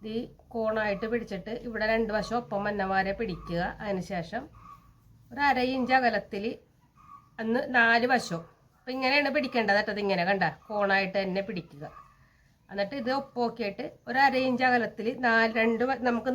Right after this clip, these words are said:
നാല് വശവും അടിച്ചെടുക്കണം. അപ്പം ഞാനത് അടിച്ചെടുക്കാം കേട്ടോ. അപ്പം നമ്മുടെ ബാഗ് റെഡി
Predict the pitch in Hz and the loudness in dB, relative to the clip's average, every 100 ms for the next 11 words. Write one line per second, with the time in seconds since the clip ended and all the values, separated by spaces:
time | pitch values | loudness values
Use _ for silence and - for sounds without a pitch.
0 | 262 247 240 269 247 240 233 226 196 196 | 4 6 4 2 4 2 2 0 -4 -4
1 | 196 226 233 226 233 240 220 214 196 165 | -8 -6 -4 -4 -4 -4 -6 -8 -4 -4
2 | 156 202 - _ _ _ _ _ _ _ | -2 -6 -8 _ _ _ _ _ _ _
3 | _ - - _ _ _ 254 285 269 262 | _ -20 -20 _ _ _ -2 0 2 2
4 | 330 349 _ _ _ _ - _ _ _ | 0 -2 _ _ _ _ -20 _ _ _
5 | _ _ _ 196 233 285 294 294 359 311 | _ _ _ -4 -2 0 0 -2 -2 -2
6 | 247 | 0